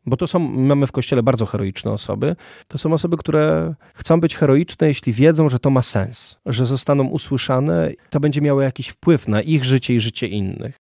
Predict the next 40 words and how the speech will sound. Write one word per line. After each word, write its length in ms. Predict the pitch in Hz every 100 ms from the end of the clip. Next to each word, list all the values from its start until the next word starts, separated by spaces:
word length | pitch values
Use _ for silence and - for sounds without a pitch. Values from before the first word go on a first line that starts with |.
| _
I 240 | 131 131 139 _
t-, 100 | -
myślę, 300 | 147 143 165
że 120 | 156
ty, 180 | - 170
ty, 160 | - - _ _ 190 - -
chyba 240 | - 196
wszystkie 360 | 240 247 - 107
osoby 280 | 98 95 92
u 60 |
nas 180 | 95 -
w 60 | -
kościele 380 | - - 95 98
takie 240 | 139 -
będą. 320 | - 104 - - _ _ -
Bo 80 | 120
nawet 220 | 196 190
jeśli 280 | 170 170 151
teraz 220 | 156 143
myślę 240 | 151 151
sobie 320 | 139 127 139
o, 100 | 139
o 80 | 135
jednej 280 | 139 139 127
osobie, 300 | 117 127 120
która 160 | - 120
jest 100 | 113
bardzo 360 | 131 135 127
taka 260 | - - 113 _ _ -
cicha, 360 | - 131 101 90
jeśli 240 | - -
tak 120 | -
mogę 200 | 101 -
powiedzieć, 500 | - - - 135 -
tak? 340 | - 247 _ _ _ - - - _ -
Nie 460 | 123 131 151 165 156
jest 200 | 127 113
osobą 380 | - 104 101
bardzo, 600 | 101 104 107 113 104 98 -
mm, 220 | 107 107